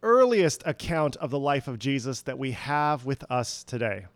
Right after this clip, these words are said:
Ten to twenty years after Mark, Matthew and Luke sat down independently of each other, but both with a copy of Mark's Gospel, and wrote their perception and their story of the life of Jesus Christ.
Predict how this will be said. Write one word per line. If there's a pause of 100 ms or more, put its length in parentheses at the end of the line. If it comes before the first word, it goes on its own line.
(1200)
Ten
to
twenty
years
after
Mark, (120)
Matthew
and
Luke
sat
down
independently
of
each
other,
but
both
with
a
copy
of
Mark's
Gospel, (400)
and
wrote
their
perception
and
their
story
of
the
life (220)
of
Jesus
Christ.